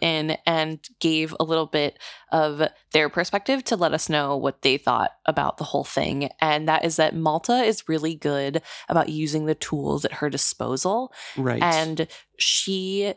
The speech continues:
Speaker 1: knows what's gonna hurt her grandmother and mother the most. And so being superficial, it's not necessarily that she was being so mature. It's that she saw that how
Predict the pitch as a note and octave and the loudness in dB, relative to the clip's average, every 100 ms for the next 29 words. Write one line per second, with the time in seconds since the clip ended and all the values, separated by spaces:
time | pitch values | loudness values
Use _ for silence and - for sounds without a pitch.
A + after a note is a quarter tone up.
0 | - F3 E3+ D#3+ E3 F3 F3 F3 - F3 | 0 4 6 6 2 0 2 0 0 0
1 | E3 - - D#3+ - - E3+ - C#3+ D3+ | 0 -2 2 2 2 0 -2 0 -2 0
2 | D3 D3 D3 - E3+ F3+ D#3+ D3+ D3 D3+ | 2 2 2 2 2 2 2 2 2 2
3 | D3+ D#3 C3+ A#2+ G#3+ - - - F3+ F3 | 2 2 4 2 2 0 -4 -2 0 0
4 | F3 E3 D#3 D#3 D#3+ - - _ _ _ | 0 0 2 0 -2 -6 -20 _ _ _
5 | _ _ _ _ _ _ _ _ _ F3 | _ _ _ _ _ _ _ _ _ -6
6 | F#3+ F#3+ G3 F#3+ F#3 F3 F3 F3 - D3+ | 0 2 2 2 2 0 2 2 2 2
7 | C3+ C3+ E3+ F3+ F#3+ G3 F#3 E3+ E3+ D#3+ | 2 2 2 2 2 0 0 2 2 2
8 | D#3+ - E3+ D#3+ D3+ E3 D#3+ D#3 - E3 | 0 0 2 2 2 0 2 0 2 2
9 | D#3 D#3+ D#3 - C3 C3+ D3 F#3+ - - | 2 0 -2 0 0 0 0 -2 -4 -14
10 | - F#3+ - - F3 - - F3 - E3+ | -4 -2 0 2 2 4 0 0 2 4
11 | E3 E3+ D#3 D3+ D3 - - - _ - | 4 2 2 2 0 -2 -18 -20 _ -6
12 | - F3+ E3+ E3+ E3+ E3+ | -2 2 4 4 2 0